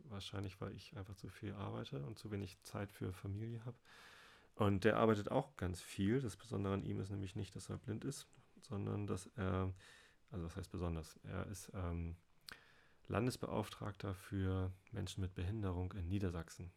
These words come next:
Ist also angestellt von der niedersächsischen Landesregierung.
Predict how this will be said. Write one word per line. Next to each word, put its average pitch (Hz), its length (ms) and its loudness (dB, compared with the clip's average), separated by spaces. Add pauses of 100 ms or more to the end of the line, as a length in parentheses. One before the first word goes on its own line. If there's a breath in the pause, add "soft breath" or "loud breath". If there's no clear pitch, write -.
(120)
Ist - 120 -14
also 95 220 -8
angestellt 98 480 -2
von 95 140 -4
der 90 220 0 (460 loud breath)
niedersächsischen 95 680 0
Landesregierung. 104 960 2